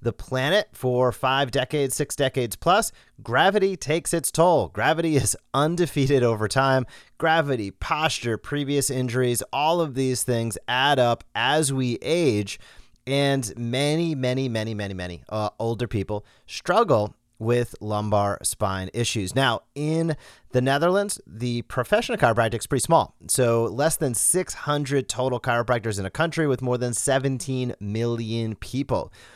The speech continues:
But even with that such s-, small amount of chiropractors, in twenty nineteen, more than one million visits or treatments were delivered by chiropractors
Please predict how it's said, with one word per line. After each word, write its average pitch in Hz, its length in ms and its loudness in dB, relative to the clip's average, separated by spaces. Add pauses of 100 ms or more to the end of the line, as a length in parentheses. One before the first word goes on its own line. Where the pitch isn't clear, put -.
(260)
But 190 460 2 (380)
even 220 340 -2
with 226 140 0
that 196 160 4
such 175 300 4 (120)
s-, - 240 0
small 175 400 2
amount 151 240 2
of 139 60 -2
chiropractors, 113 680 4
in 120 120 -4
twenty 185 260 2
nineteen, 175 500 2 (280)
more 139 180 4
than 135 300 0
one 170 420 2 (120)
million 143 760 2
visits 123 420 2
or 110 120 -4
treatments 113 440 -2
were 110 120 -2
delivered 113 500 0
by 107 180 0
chiropractors 98 840 -4